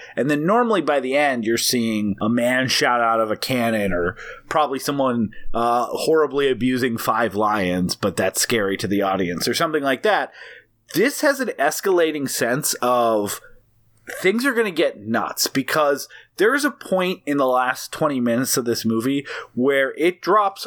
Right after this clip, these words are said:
all pretense that this is anything close to the real world, and you just need to be on board. Now, the movie,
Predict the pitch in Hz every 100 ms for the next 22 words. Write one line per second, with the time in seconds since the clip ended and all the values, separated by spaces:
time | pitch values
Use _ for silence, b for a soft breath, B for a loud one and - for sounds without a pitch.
0 | - 139 151 156 - - 139 - 175 196
1 | - - 156 - 123 143 143 123 - 165
2 | 165 156 123 139 123 - 120 120 - 110
3 | 92 110 127 143 143 147 151 151 B B
4 | - 131 156 196 226 - 175 165 156 -
5 | 143 123 120 104 92 62 - B B B
6 | 151 170 151 - 170 226 277 220 151 -